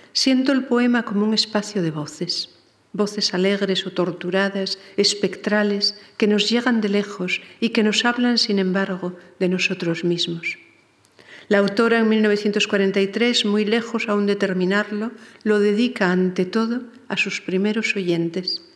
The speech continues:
y a los amigos y compatriotas que murieron durante el sitio de Leningrado. "Lo recuerdo", escribe, "y mientras leo en voz alta mi poema,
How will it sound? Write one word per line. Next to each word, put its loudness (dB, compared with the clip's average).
y 0
a 2
los 2
amigos 0
y -6
compatriotas -2
que 2
murieron 2
durante 0
el 0
sitio -4
de -2
Leningrado. -4
"Lo 2
recuerdo", 0
escribe, -4
"y 2
mientras 2
leo 2
en 0
voz -2
alta 0
mi 2
poema, -2